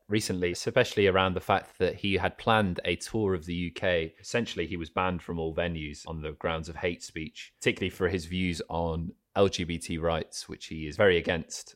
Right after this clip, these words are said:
So I spoke to a guy called Matthew Beard, who is the executive director of a platform called All Out, which is essentially a platform that allows thousands of people around the world to stand up for L G B T rights. So he put together a petition to have Franklin Graham pulled from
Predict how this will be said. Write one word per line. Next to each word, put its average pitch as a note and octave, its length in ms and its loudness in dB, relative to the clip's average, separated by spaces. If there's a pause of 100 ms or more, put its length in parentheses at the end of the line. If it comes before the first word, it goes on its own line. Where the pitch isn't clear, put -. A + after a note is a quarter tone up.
(120)
So G#2 260 4
I A#2+ 120 8
spoke A2 300 4
to G2 160 0
a F2+ 60 2
guy F#2 240 4
called - 240 -8
Matthew F#2+ 420 -4
Beard, F2 460 -6 (400)
who G2+ 60 0
is F#2+ 120 0
the G#2 120 4
executive F#2+ 540 2
director F#2 460 4
of F2 160 -4
a E2 40 -8
platform - 380 -6
called E2 400 -4 (140)
All F#2 260 4
Out, E2 440 -4 (160)
which F#2 180 -6
is E2+ 100 -6
essentially E2+ 540 -4
a E2 80 -6
platform E2 480 -4
that - 120 -4
allows E2 360 -4
thousands G2 380 2
of - 60 -10
people F2+ 200 0
around D#2+ 180 -2
the D#2+ 60 -4
world D#2+ 200 0
to - 60 -12
stand G#2+ 380 2
up F2+ 140 2 (100)
for D#2+ 320 -4
L F2 140 -2
G F2+ 160 -6
B E2 120 -6
T E2 220 -4
rights. F2 380 -2 (100)
So - 240 4
he C3+ 260 4
put - 240 -2
together F2+ 420 4
a F2+ 80 -2
petition E2+ 680 -2
to F2 140 -6
have F2 300 -2
Franklin F2+ 440 -4
Graham E2 360 -2
pulled A#2 300 2
from E2 380 0